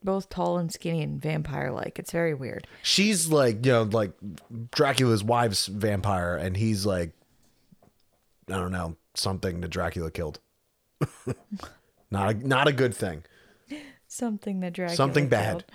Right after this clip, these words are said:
Speaker 1: killed. <sighs> Anyway, moving on. So I'll say six years.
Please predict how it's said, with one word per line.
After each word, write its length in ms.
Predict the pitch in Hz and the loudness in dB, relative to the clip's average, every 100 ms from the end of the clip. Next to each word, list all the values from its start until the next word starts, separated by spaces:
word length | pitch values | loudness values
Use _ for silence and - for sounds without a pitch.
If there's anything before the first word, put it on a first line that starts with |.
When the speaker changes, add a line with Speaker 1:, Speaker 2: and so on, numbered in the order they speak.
| - | -12
Speaker 1:
killed. 440 | 156 - - - 156 - - | -8 -8 -6 -4 -4 -8 -6
<sighs> 300 | 285 262 202 - 233 | -2 -2 -4 -6 -2
Anyway, 500 | 233 185 151 143 147 - | 0 0 -2 -4 -6 -4
moving 320 | 233 214 185 | -2 0 -2
on. 320 | 156 147 160 - _ | -2 -2 -4 -8 _
So 160 | - 247 | -4 0
I'll 200 | 226 233 | 2 2
say 320 | 240 262 254 - - - - _ - | 2 2 0 -2 -18 -20 -20 _ -12
six 560 | - - 262 247 - | -8 -2 -2 -2 -4
years. 420 | 143 123 - - | -4 -4 -6 -10